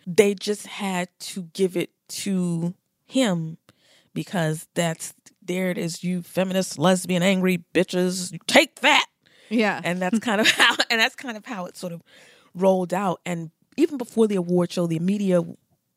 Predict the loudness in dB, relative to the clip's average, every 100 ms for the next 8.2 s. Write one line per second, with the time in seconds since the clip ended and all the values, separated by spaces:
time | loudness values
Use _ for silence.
0 | _ -4 -4 0 0 0 0 -2 -4 -6
1 | -8 -10 _ -20 -20 -20 -12 -4 -2 -2
2 | -4 -4 -4 -4 -4 -8 -2 -2 -2 -4
3 | -4 -6 -10 0 2 4 2 -2 -10 _
4 | -6 -2 -2 -4 0 0 2 2 0 2
5 | 4 4 0 -4 -2 -4 -6 _ -6 -2
6 | -2 -6 -4 -4 -2 -6 -6 -10 -8 -8
7 | -14 _ _ -12 -12 -14 -14 -14 -14 -16
8 | -18